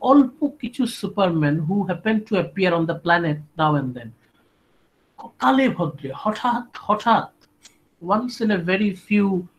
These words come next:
full moon, হঠাৎ করে দুই একজন সুপারম্যান যারা সমাজকে পরিবর্তন করতে চায়,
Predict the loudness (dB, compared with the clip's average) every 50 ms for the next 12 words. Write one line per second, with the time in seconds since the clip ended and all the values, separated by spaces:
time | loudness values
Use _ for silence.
0 | -20 -20 _ _ _ _ _ _ 0 2 4 4 4 4 4 2 4 4 4 4
1 | 2 0 -2 -4 -8 _ _ _ -20 -20 -20 _ _ _ _ _ _ 0 0 0
2 | 2 2 2 2 2 0 -6 _ -2 0 0 0 0 -2 -6 -8 -14 -20 -20 _
3 | _ 0 4 6 6 6 4 2 -2 -2 -4 -4 -2 -2 0 0 0 -2 -4 -6
4 | -8 -4 0 0 2 2 2 2 2 2 2 0 0 2 4 4 6 6 6 4
5 | 4 0 -8 _ _ _ -20 -20 _ _ _ _ _ -10 -6 -2 -2 -2 -2 -2
6 | -4 -6 -8 -6 -2 0 0 2 2 2 2 0 0 0 -2 -2 -2 0 -2 -4
7 | -4 -4 -6 -10 -10 -6 -2 -2 -2 -2 -2 -8